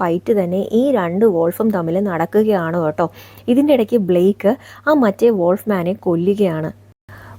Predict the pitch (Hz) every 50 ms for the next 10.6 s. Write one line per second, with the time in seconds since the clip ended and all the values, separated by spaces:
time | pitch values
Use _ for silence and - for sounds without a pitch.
0 | - 233 254 247 254 269 - 330 339 320 302 294 302 294 294 302 302 - - 226
1 | 240 240 226 196 196 202 208 202 - 226 247 254 233 196 185 175 - 196 180 185
2 | 190 202 220 - - 180 180 185 202 196 170 175 170 175 180 175 220 220 226 208
3 | 185 175 180 - - 220 208 190 180 180 180 175 170 165 175 196 - - 175 180
4 | 175 202 185 180 196 196 - 180 170 175 180 190 214 226 220 214 196 180 175 180
5 | 196 196 190 185 165 185 190 214 208 185 170 165 170 190 196 180 165 170 170 175
6 | 175 175 170 - 180 180 175 185 196 196 202 196 220 214 - 190 175 175 175 175
7 | 180 190 202 220 202 190 180 180 190 190 185 185 180 180 190 196 180 175 175 190
8 | 208 208 - 196 175 175 180 - - 233 233 208 196 185 196 196 180 175 185 202
9 | 208 - 202 214 226 214 196 175 180 180 - - 190 190 214 202 196 175 165 170
10 | 190 196 185 170 165 165 170 180 175 170 165 170